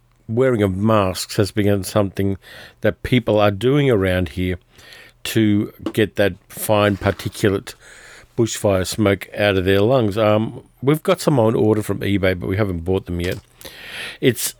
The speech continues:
singularly weird, and it's unprecedented in my experience. It really is ugly and horrible. Uh, kind of, you get a kind of sick,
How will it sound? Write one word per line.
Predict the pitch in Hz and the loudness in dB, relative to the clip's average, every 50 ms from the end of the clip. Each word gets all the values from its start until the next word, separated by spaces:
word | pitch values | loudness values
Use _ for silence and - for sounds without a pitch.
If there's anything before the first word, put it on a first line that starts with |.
| - | -8
singularly | - - - 170 185 180 165 160 135 117 107 104 101 98 | -6 -4 -4 -2 -4 -2 -2 -2 -2 -2 -2 -2 -2 -2
weird, | 92 90 98 104 104 107 104 | -2 -2 0 0 0 -2 -2
and | - 104 101 101 | -2 -2 -2 0
it's | 98 92 - - | -2 -2 0 0
unprecedented | 104 95 - - - 107 98 - - 104 90 95 95 90 85 87 85 | -2 -2 -2 -2 -2 -2 -2 -2 -2 -2 0 0 -2 -2 -2 -4 -4
in | 87 90 | -4 -2
my | 90 92 92 92 92 | 0 0 0 0 0
experience. | 87 - - - - 87 87 85 80 - | -4 -6 -10 -10 -6 -6 -6 -6 -4 -4
It | 98 | -4
really | 98 98 98 98 95 | -2 0 0 0 0
is | 92 87 - - - - - - - - - - - - - _ _ - - - _ _ - | -2 -2 -6 -8 -16 -20 -20 -20 -20 -20 -20 -20 -20 -20 -20 _ _ -20 -20 -20 _ _ -2
ugly | 110 110 104 95 101 98 98 92 | 0 0 0 2 0 0 0 0
and | 90 85 | -2 -2
horrible. | 85 - 104 104 104 107 101 87 87 82 85 - - - | -2 -2 0 2 2 2 0 -2 -4 -8 -10 -10 -8 -4
Uh, | 98 101 98 98 98 104 - - - - | 0 0 0 2 0 -2 -4 -6 -8 -8
kind | - - 143 135 123 | -4 0 0 0 0
of, | 120 | 0
you | 113 110 | -2 -2
get | 110 - 139 117 | 0 0 0 2
a | 117 113 113 120 123 - | 2 2 2 0 -4 -8
kind | - - - 117 107 | -6 -2 2 2 2
of | 104 92 - _ - - - - - - - - - | 2 0 -4 _ -20 -20 -20 -20 -20 -20 -20 -20 -16
sick, | - - - - - - - 165 143 - - - | -10 -6 -4 -2 0 2 0 0 0 -2 -8 -18